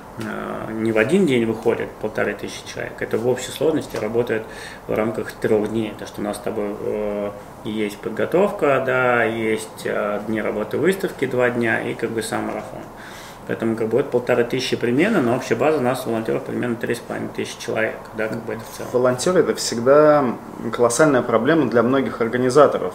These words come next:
Speaker 2: э,
Speaker 1: Подожди, мы сейчас
Speaker 2: мероприятий.
Speaker 1: перешёл к волонтёрам. Откуда берём людей? Давай как бы до-, довершим этот
Speaker 2: Давай,
Speaker 1: вопрос.
Speaker 2: давай, давай.
Speaker 1: Вот, а, а, берём людей по-разному, как бы. Я, например, знаю, что Чикагский марафон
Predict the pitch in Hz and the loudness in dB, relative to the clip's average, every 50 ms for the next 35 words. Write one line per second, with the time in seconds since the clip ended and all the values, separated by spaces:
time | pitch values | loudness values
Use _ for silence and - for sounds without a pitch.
0 | - - - - 139 - 117 117 143 147 156 - 131 117 107 127 127 131 147 180 | -8 -10 -8 -6 -2 2 4 6 8 10 10 10 8 6 6 6 6 8 8 8
1 | 220 160 156 - - 151 131 - - 139 151 151 151 147 120 110 117 123 120 - | 8 8 6 6 6 4 4 4 6 6 6 8 8 6 6 6 4 2 2 2
2 | 156 - 123 139 135 131 123 123 127 131 127 120 107 104 - 113 113 117 110 104 | 2 2 4 2 2 4 4 2 2 0 0 0 0 0 0 0 2 2 2 2
3 | - - 113 113 113 117 120 120 120 117 120 127 131 143 143 - 156 220 208 - | 0 -2 -2 0 4 6 6 6 6 6 6 6 6 6 4 4 2 2 4 6
4 | 127 139 139 147 143 120 113 113 131 135 123 117 107 104 110 107 107 98 - - | 8 8 10 10 8 6 6 6 4 4 6 6 4 4 2 2 2 0 -2 -2
5 | - 127 135 131 123 110 98 - - - 113 113 113 110 - - - - - - | 0 0 4 4 4 4 4 2 2 4 6 6 6 6 4 2 -2 -8 -12 -16
6 | - - - - - - - - - - - 135 127 131 127 127 123 123 117 120 | -18 -18 -18 -18 -18 -18 -18 -16 -12 -8 -4 -2 0 2 4 4 4 4 2 -2
7 | - - 135 127 131 147 170 190 196 175 151 180 185 180 185 180 180 196 190 160 | -6 -6 -2 0 2 6 6 6 6 6 8 8 6 8 6 4 4 6 6 4
8 | 139 123 120 113 117 110 107 117 120 120 117 120 135 143 147 143 143 139 139 147 | 4 4 2 0 0 -2 0 2 2 2 4 4 4 4 4 4 2 2 2 0
9 | 147 135 143 147 147 143 - - - 131 127 127 123 123 123 120 123 123 120 120 | 2 2 0 0 0 0 -2 -2 -2 0 2 2 2 2 2 2 2 2 2 2
10 | 120 120 - - - 143 135 - - - 127 127 131 131 - 208 233 269 | 0 0 -2 -2 -2 -2 -2 -2 -4 -4 -2 -2 -2 -2 0 0 0 -2